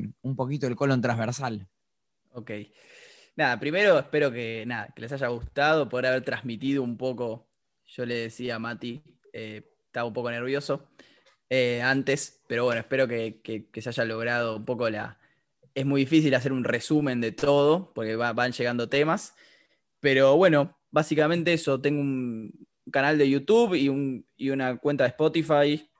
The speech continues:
Speaker 2: Eh, básicamente se sube a todos lados, igual me parece, Apple Podcast, todas esas cosas. Eh, y nada, si quieren saber de mitología y de actualidad, bien copado,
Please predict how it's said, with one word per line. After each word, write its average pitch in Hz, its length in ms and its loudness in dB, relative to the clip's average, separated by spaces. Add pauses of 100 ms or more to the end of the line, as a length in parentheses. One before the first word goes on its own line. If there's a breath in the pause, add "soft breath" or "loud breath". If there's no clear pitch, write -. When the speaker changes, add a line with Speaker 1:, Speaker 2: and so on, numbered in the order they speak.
Speaker 2:
Eh, 117 80 -6
básicamente 123 540 -2
se 113 80 -12
sube 131 240 0
a 117 60 -2
todos 120 200 2
lados, 135 380 4
igual 123 240 2
me 113 100 -2
parece, 113 380 -4
Apple - 240 -10
Podcast, 120 540 0
todas 107 140 -6
esas 107 120 -18
cosas. 143 440 0 (640 soft breath)
Eh, 113 560 2 (640)
y - 60 -8
nada, 156 240 4
si 127 140 -8
quieren 143 220 2
saber 139 360 4
de 131 80 0
mitología 127 600 2
y 135 40 4
de 127 80 2
actualidad, 135 600 2
bien 135 220 0
copado, 156 600 4